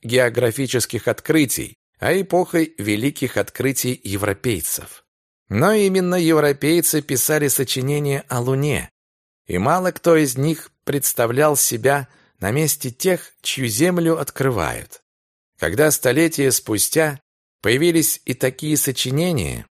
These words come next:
земляне в них планировали вторжение на Марс, а не на Луну. Таким образом, Луна стала самым далёким островом архипелага глубокомыслия и бурного веселья,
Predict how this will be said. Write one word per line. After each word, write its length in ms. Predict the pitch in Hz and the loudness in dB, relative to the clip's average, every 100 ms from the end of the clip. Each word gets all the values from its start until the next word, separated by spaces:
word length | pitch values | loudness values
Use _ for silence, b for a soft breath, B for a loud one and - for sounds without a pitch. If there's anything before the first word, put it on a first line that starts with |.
| _ - | _ -6
земляне 560 | 98 127 190 220 196 | -2 2 2 2 0
в 60 | 139 | 0
них 280 | 175 190 - | -2 -4 -4
планировали 760 | 135 135 143 175 165 160 156 | 0 2 2 2 2 2 0
вторжение 800 | 143 - 127 104 95 156 147 139 | -2 0 0 0 2 2 2 -2
на 160 | 123 113 | 0 -2
Марс, 500 | 113 165 170 - - - | 0 -2 -2 -6 -6 -2
а 180 | 120 123 | 0 0
не 140 | 135 | 0
на 120 | 131 | 2
Луну. 420 | 123 120 107 76 - _ - | 2 0 0 -4 -8 _ -6
Таким 340 | 98 165 160 | -2 0 2
образом, 520 | 185 151 87 78 69 - _ _ 85 | 2 2 0 0 -6 -8 _ _ -2
Луна 340 | 98 151 180 | 2 2 0
стала 360 | - 156 160 151 | 0 0 0 2
самым 540 | - 160 175 165 147 | 0 -2 -2 -2 0
далёким 680 | 123 113 131 165 160 143 - - | 2 4 4 2 2 -2 -2 0
островом 600 | 147 - 127 127 127 127 _ - | 0 0 -2 0 0 -2 _ -2
архипелага 880 | 113 - 123 - 104 143 156 135 131 _ - | -2 -2 -4 0 2 2 2 0 -2 _ -6
глубокомыслия 1200 | 120 139 123 - 113 117 170 - 147 151 143 127 - _ | 0 2 2 2 0 0 0 0 2 2 2 0 -8 _
и 80 | 147 | -2
бурного 520 | 139 196 185 165 160 | 2 2 4 4 4
веселья, 760 | 151 151 - 180 160 82 71 | 2 0 2 2 2 0 -2